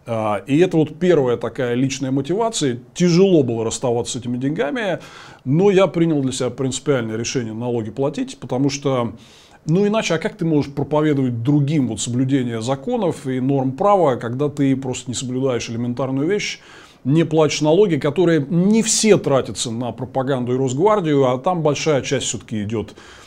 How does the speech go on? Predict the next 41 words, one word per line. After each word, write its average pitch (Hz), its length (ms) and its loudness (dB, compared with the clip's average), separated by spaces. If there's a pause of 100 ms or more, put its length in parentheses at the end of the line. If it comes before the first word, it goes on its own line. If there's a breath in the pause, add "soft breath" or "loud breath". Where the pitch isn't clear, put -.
(160 loud breath)
на 120 100 -4
социальные 170 560 4
нужды, 135 380 2
образование, 139 640 2
медицину 127 680 0
и, 127 340 -2
э, 139 260 -8
другие 139 580 4
полезные 139 540 2
вещи. 180 300 2
В 120 120 -2
этом 143 260 -2
есть, - 380 -6
э, 110 140 -8
большой, 113 600 -2
э, 107 220 -10
компонент. 117 520 -8 (600 loud breath)
Ну 208 240 4
и 202 200 -4
вторая 180 420 4
история. 92 440 -2
Вы 117 120 -2
знаете, 156 300 2
что - 160 -4
я 117 160 -2
занимаюсь 117 340 -6
политикой, 151 600 -2
вы 131 320 -4
знаете, 170 320 0
что - 160 -4
я 139 100 4
публично 147 720 2
критикую 135 600 0
наши 127 300 -2
власти 165 380 0
и 139 140 -2
очень 143 280 2
много 131 320 0
от 117 100 -6
них 123 200 -4
требую. 120 400 -2